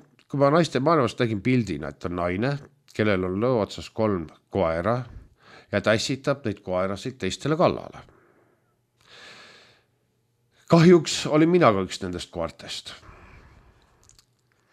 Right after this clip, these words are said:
Ja siis ma järsku sain aru oma minevikust, et ma olin väga vaenulik. Ma ründasin inimesi. Aga siis ma sain aru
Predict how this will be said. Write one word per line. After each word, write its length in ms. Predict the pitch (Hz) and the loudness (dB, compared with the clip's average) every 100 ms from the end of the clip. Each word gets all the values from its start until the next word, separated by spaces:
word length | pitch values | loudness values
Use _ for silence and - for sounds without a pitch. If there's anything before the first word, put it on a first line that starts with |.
| - - - _ 127 | -20 -20 -20 _ -2
Ja 60 | 123 | 2
siis 160 | 202 | 4
ma 140 | 185 156 | 4 4
järsku 320 | 151 - 107 | 2 -4 -2
sain 160 | 127 139 | 0 2
aru 220 | 175 160 95 117 | 2 2 0 0
oma 160 | 120 | 2
minevikust, 1080 | 131 170 139 80 71 - 53 - - - - - - - - _ - - _ _ _ _ _ | 2 2 2 0 -6 -12 -18 -18 -18 -18 -20 -20 -20 -20 -20 _ -20 -20 _ _ _ _ _
et 160 | 123 | -2
ma 80 | 151 | 0
olin 160 | 175 180 | 4 4
väga 220 | 190 143 | 4 6
vaenulik. 800 | 160 156 120 71 57 - _ - - - - - - - - - - _ _ _ _ - | 8 8 6 -2 -10 -18 _ -16 -14 -14 -16 -18 -20 -20 -20 -20 -20 _ _ _ _ 2
Ma 80 | 147 | 6
ründasin 640 | 165 156 123 95 98 87 71 - 120 | 8 8 6 0 -2 -4 -6 -8 -4
inimesi. 560 | 107 87 78 78 - 67 - _ _ _ _ _ _ _ _ _ _ _ _ _ _ _ _ | -2 -2 -4 -10 -12 -16 -18 _ _ _ _ _ _ _ _ _ _ _ _ _ _ _ _
Aga 140 | 110 139 | -10 -6
siis 100 | 165 | -4
ma 160 | 147 | -4
sain 160 | 135 143 | -2 0
aru 300 | 170 143 | 0 -2